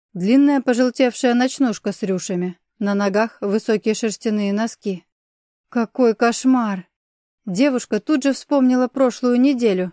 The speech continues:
что она провела в теле молодой баронессы, и как наслаждалась нежной девичьей кожей.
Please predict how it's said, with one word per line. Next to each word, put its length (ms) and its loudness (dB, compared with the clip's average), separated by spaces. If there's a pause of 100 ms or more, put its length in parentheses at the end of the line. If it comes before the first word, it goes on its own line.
что 240 -2
она 160 0
провела 360 0
в 80 -8
теле 280 -2
молодой 400 -2
баронессы, 680 -4 (240)
и 100 0
как 240 0
наслаждалась 840 0
нежной 440 -4
девичьей 520 -2
кожей. 560 -4